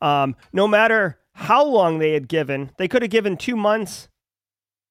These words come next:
Everybody would have waited until the two months. You could have given two years, which they did. Everybody seemed to wait until two years, right? Uh, Stefan Semmelroth said it in, in stream. It's something like,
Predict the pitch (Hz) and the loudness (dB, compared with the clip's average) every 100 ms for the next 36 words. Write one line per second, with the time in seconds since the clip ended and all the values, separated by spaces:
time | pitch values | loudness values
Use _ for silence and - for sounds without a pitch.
0 | _ - 202 240 226 220 208 196 185 185 | _ -4 -2 0 0 2 0 -2 -4 -6
1 | 170 165 151 160 143 - 156 127 117 160 | -6 -6 -6 -8 -8 -8 -8 -10 -12 -10
2 | - 220 175 208 180 - 226 190 196 196 | -4 -4 -4 -4 -6 -6 -8 -4 -2 -2
3 | 160 165 - 143 135 143 143 - _ _ | -4 -10 -8 -6 -4 -4 -6 -12 _ _
4 | 143 190 208 208 190 185 208 190 165 165 | 0 0 0 -2 -2 -2 -6 -8 -6 -6
5 | 170 147 - 156 - 185 160 143 117 120 | -6 -6 -6 -8 -8 -10 -6 -6 -6 -4
6 | 160 175 _ _ _ _ 156 139 - 226 | -4 -4 _ _ _ _ -4 -4 -2 -4
7 | 220 180 196 180 160 151 - 170 156 151 | -2 -4 -2 -2 -4 -6 -8 -8 -6 -8
8 | 131 - 143 127 - 180 165 139 127 202 | -8 -8 -8 -8 -8 -6 -6 -8 -4 -4
9 | 185 165 143 | 0 -2 -2